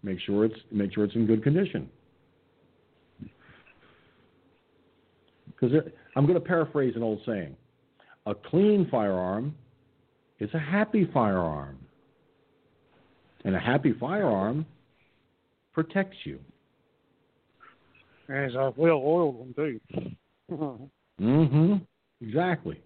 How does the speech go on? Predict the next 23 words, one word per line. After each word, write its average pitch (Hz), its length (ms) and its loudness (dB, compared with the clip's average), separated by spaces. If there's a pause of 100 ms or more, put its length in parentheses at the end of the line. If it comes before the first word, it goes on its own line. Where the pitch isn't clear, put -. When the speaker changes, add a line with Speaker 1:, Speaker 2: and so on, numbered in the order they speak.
(760)
Speaker 1:
I 143 60 -2
mean, 147 120 6
Speaker 2:
yeah, 175 120 8
I - 20 4
gotta 165 160 2
keep 160 220 -4
mine 170 200 0
oil, 160 300 -6
I 175 100 0
gotta 175 140 2
keep 165 160 -4
mine 156 220 -2
oil 160 220 0
all 131 140 -4
the - 80 -18
time 139 180 -4
'cause 131 100 -14
I 131 120 -6
carry 156 200 2
it 131 40 -4
in 123 60 -8
a 135 40 -6
holster 160 360 -2